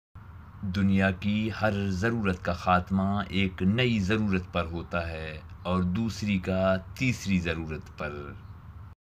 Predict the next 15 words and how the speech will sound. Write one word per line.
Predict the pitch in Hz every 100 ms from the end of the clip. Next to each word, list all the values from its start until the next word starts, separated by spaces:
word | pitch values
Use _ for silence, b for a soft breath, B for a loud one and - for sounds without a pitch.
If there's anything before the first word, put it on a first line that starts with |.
| _ _ _ - -
इस | 95 -
कदर | 101 95 98 98 107
सादा | 104 - 110 98 104 98
लोभी | 95 95 90 95 98 98
मत | 101 135 -
बनो | 90 95 95 92 92
कि | 90 90
सब | - 127 104
लोग | 95 92 90 90 90
तुम्हारे | 90 90 90 90 90 90
दिल | 82 107 117
में | 92 82 82 80
घर | - 123 117
कर | 87 80
लें। | 80 80 76 76